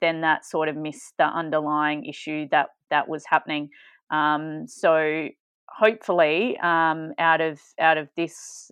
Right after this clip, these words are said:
uh, episode, um, and the episodes that we've had, um, we can get that message across that,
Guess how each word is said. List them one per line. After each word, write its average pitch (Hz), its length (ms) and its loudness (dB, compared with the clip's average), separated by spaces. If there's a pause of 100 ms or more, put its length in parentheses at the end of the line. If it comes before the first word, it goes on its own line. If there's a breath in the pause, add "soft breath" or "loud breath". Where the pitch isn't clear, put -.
uh, - 500 -2 (120)
episode, 170 680 0 (400 soft breath)
um, 156 320 -2
and 165 120 -8
the - 100 -4
episodes 160 540 -4
that - 120 -4
we've 170 180 -2
had, 175 500 4 (360 soft breath)
um, 156 580 0 (260)
we 170 240 -2
can 170 200 -10
get 165 180 4
that 165 140 4
message 156 420 -6
across - 540 -2
that, 151 220 2